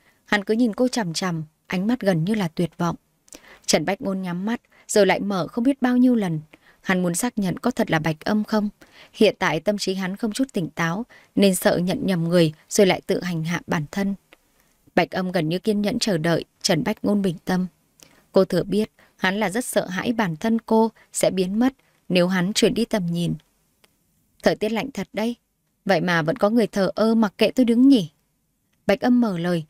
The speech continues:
giọng nói ngọt ngào xen mùi dỗi hờn. Trần Bách Ngôn không nghe lầm đâu, chính miệng người con gái xinh đẹp phía trước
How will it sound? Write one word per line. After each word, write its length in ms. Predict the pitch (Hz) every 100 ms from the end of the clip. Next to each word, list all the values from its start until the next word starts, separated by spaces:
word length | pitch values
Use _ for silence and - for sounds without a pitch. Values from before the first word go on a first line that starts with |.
| _
giọng 260 | - 185 175
nói 140 | 180
ngọt 240 | 208 214 -
ngào 220 | 175 156
xen 300 | - 220 208
mùi 160 | 180 -
dỗi 240 | 175 -
hờn. 240 | 202 180 160 - _ _ _ _ _ -
Trần 200 | 180 160
Bách 160 | 202
Ngôn 160 | 190 196
không 200 | 220 208
nghe 120 | 214
lầm 280 | 214 185 147
đâu, 220 | 185 190 - _ _ -
chính 220 | - 196
miệng 180 | 226 180
người 100 | 170
con 180 | 160 208
gái 140 | 190
xinh 220 | - 247
đẹp 140 | 220 180
phía 120 | 185
trước 280 | 190 - 285